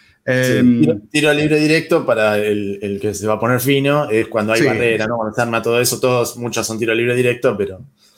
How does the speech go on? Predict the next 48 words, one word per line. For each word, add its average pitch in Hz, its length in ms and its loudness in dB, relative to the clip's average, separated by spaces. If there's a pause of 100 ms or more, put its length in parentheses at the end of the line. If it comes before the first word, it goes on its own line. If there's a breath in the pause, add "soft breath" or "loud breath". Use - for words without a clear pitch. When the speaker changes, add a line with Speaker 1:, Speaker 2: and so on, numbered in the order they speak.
(160 soft breath)
Speaker 2:
Claro. 85 320 -4
Speaker 1:
eh, 98 340 0
que 104 120 -2
se - 120 -2
entienda 101 540 0
esto 107 260 0
para 92 140 -4
que 95 60 -10
no 101 120 -2
nos 98 160 0
vengan 101 340 -2
con 92 180 -14
el, 95 40 -16
Speaker 2:
Claro. 87 320 -8 (300)
Speaker 1:
el 104 120 0
Speaker 2:
Y 101 40 2
se 104 80 0
Speaker 1:
reglamento. 104 260 0
Speaker 2:
hace, 123 160 -2 (440 soft breath)
se 117 220 -2
hace 127 200 -2
el 113 80 -2
cocodrilo, 127 720 2
el 107 100 -2
que 107 120 -4
se 104 120 -8
tira 117 200 -2
atrás 104 140 2
de 104 80 0
la 95 80 0
Speaker 1:
Claro. 110 120 -2
Speaker 2:
barrera 123 560 0
y, 98 320 -4
y, 104 320 -6 (380 loud breath)
y 117 120 0
todo 127 260 2
eso. 104 320 -4 (300 loud breath)
Eh, 147 220 2
a 165 140 2
ver, 202 160 6
a 170 60 4
lo 165 120 2
que 185 120 2
voy 220 240 6
es, 156 120 2
son 202 180 2
acciones 208 360 0
concretas. 214 800 2